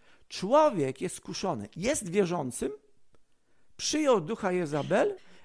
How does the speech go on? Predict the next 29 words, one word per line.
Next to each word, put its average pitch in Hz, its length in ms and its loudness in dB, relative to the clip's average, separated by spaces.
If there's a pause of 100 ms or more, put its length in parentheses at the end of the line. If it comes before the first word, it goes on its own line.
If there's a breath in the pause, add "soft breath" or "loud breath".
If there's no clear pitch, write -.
(140 soft breath)
i - 80 -2
chce - 260 0
przejąć 185 440 -2
władzę 165 320 0
w - 60 -16
kościele. - 420 -10 (340 soft breath)
Jak 190 180 0
to 226 120 -2
się 208 160 -4
dzieje? 170 180 0 (260)
Podważam 185 480 -2
lidera, 135 360 -2 (280)
podważam 175 480 -6
lidera, 127 360 -4 (280)
mówię 156 360 -4
o 123 140 -6
nim. 110 160 -10 (460 soft breath)
Ja 185 200 2
ci - 160 -8
powiem, 156 300 -6
jakie 139 200 -12
powinno 117 280 -10
być 95 140 -12
słowo. - 240 -18 (600 soft breath)
I 202 120 4
na 208 220 2
tym 220 200 -4
to 202 100 -2
bazuje. 139 500 -2